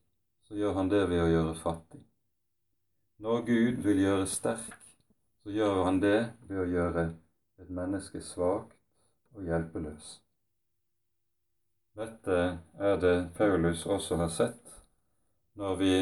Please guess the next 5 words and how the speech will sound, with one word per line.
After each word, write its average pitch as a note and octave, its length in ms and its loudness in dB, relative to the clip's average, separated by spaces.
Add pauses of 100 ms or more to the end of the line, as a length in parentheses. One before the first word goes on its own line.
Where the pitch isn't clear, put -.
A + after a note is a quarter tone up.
(120)
hører G2 400 4
ham D#2+ 200 4 (2500)
berette G#2+ 580 -4 (260)
i F#2+ 300 0 (100)
Andre G#2 300 4